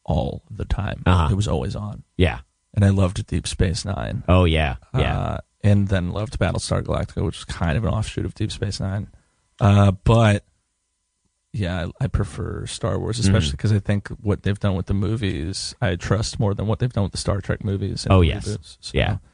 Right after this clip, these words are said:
Speaker 2: Is it the kind of thing where it's like Star Wars got to be kind of more your
Speaker 1: Mm-hmm.
Speaker 2: thing and not a thing you had to, like, share
Speaker 1: Mm-hmm.
Speaker 2: with everybody? Yeah, yeah, I get that completely.
Speaker 1: Yeah, growing up, I had, like, all Star Wars figures and
Speaker 2: Yeah,
Speaker 1: all that.
Speaker 2: yeah, totally.
Speaker 1: Yeah. Star Trek can die.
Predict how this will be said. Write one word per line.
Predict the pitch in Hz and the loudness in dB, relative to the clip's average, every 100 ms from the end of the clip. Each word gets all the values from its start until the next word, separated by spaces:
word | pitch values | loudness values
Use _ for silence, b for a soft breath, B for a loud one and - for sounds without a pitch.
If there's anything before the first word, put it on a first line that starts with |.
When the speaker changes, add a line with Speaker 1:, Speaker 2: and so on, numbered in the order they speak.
| b b b b | b b b b
Speaker 2:
Is | 147 151 | 2 2
it | |
the | 147 | 2
kind | 160 | 4
of | 156 | 4
thing | 143 | 2
where | 131 | 4
it's | 117 113 | 2 2
like | 101 | 0
Star | - 107 101 | 2 2 4
Wars | 101 98 | 4 2
got | 101 92 | 2 2
to | 87 | 2
be | |
kind | 90 101 90 | 2 2 0
of | 76 | 0
more | 87 85 85 | 0 2 0
your | 82 87 87 95 95 95 - _ | 0 0 2 2 2 0 -4 _
Speaker 1:
Mm-hmm. | 113 | 0
Speaker 2:
thing | 110 104 101 | 2 4 2
and | 92 | 2
not | 90 87 | 0 0
a | |
thing | 95 90 | 0 2
you | |
had | 92 | 4
to, | 87 | 4
like, | 80 | 0
share | - - 82 80 82 82 | -2 0 2 2 2 2
Speaker 1:
Mm-hmm. | 104 80 | 4 4
Speaker 2:
with | 95 | 4
everybody? | 95 92 92 90 | 4 2 2 2
Yeah, | 87 65 - | 0 -4 -6
yeah, | 90 76 76 | -4 -2 0
I | |
get | 101 101 | 2 2
that | 73 | 0
completely. | 71 69 80 62 60 | -4 -4 -4 -4 0
Speaker 1:
Yeah, | 107 95 | 0 2
growing | 107 104 | 2 2
up, | 101 - | 2 0
I | 92 | -2
had, | 98 92 - | -2 -4 -8
like, | 82 67 | -12 -12
all | 69 | -12
Star | - 101 | -8 -6
Wars | 98 104 | -4 -6
figures | - 98 - - - | -8 -10 -10 -14 -12
and | 107 104 101 | -8 -4 0
Speaker 2:
Yeah, | 67 64 - | -2 -4 -12
Speaker 1:
all | 50 - | -12 -6
that. | |
Speaker 2:
yeah, | - - - _ _ | -8 -8 -16 _ _
totally. | - 76 110 110 | 0 0 0 -6
Speaker 1:
Yeah. | - _ _ _ _ | -12 _ _ _ _
Star | - 101 | -4 -4
Trek | - - | -4 -8
can | - 98 | -6 -4
die. | 104 107 113 | -4 -4 -6